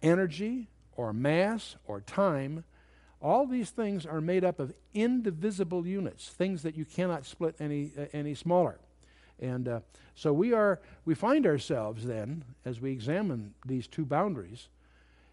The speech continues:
we are in a subset of a larger reality. We're bounded by quantum physics on the small end and a limited cosmos on the large end. We are in a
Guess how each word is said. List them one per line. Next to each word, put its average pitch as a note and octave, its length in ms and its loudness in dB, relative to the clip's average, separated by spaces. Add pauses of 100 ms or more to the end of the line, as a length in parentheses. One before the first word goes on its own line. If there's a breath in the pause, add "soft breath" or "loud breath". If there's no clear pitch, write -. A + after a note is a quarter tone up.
(160 soft breath)
we E3+ 180 0
are F3+ 220 2
in F#3+ 260 2
a D#3+ 120 4
subset - 640 -2 (280)
of C3 100 -2
a C#3 40 4
larger F3 380 2
reality. F#3 540 2 (520 soft breath)
We're C#3+ 140 4
bounded E3 440 4 (360 soft breath)
by C3 320 -2 (160)
quantum F#3 320 0
physics F3 480 -2
on C3 80 -4
the B2 80 -6
small F#3+ 360 2
end D#3+ 280 -2 (280 soft breath)
and C#3 460 -2
a C3 240 -2 (100)
limited D#3 480 0
cosmos D3 540 0
on C3+ 120 -2
the B2+ 120 -4
large E3 360 0
end. A#2+ 260 -8 (320 soft breath)
We D3+ 160 4
are E3 140 4
in F#3 360 0
a D#3 260 4